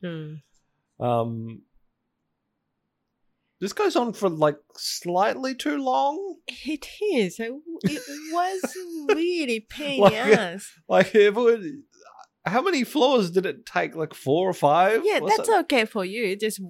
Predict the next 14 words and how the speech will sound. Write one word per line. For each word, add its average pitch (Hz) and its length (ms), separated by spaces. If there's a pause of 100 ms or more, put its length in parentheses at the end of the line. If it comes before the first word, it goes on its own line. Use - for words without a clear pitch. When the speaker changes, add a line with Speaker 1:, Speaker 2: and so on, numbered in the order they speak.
(140)
Speaker 1:
you 190 140
know, 175 120
play 220 300
a 190 40
game. 175 580
Speaker 2:
Yeah. 110 240 (240)
Speaker 1:
But 247 140
for 277 200
me, 269 380
it's, 233 260
uh, 262 60
just 240 260
watching 208 680 (280)
Speaker 2:
Yeah. 117 260